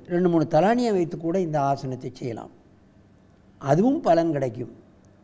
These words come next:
வயதாகிவிட்டது, குண்டாகி இருக்கிறார்கள், தூக்க முடியவில்லை முதுகை என்று சொன்னால் முதுகின் கீழே ரெண்டு, மூணு தலையணையை அடை கொடுத்து குடந்த ஆசனத்தை செய்தால் முழுமையான பலனை நாம் பெற முடியும் என்பதை நீங்கள் தெரிந்து கொள்ள வேண்டும்.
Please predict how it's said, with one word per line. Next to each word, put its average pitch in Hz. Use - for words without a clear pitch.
வயதாகிவிட்டது, 139
குண்டாகி 143
இருக்கிறார்கள், 131
தூக்க 202
முடியவில்லை 135
முதுகை 135
என்று 143
சொன்னால் 160
முதுகின் 208
கீழே 165
ரெண்டு, 151
மூணு 143
தலையணையை 190
அடை 156
கொடுத்து 147
குடந்த 233
ஆசனத்தை 143
செய்தால் 131
முழுமையான 151
பலனை 131
நாம் 131
பெற 143
முடியும் 147
என்பதை 139
நீங்கள் 120
தெரிந்து 117
கொள்ள 113
வேண்டும். 107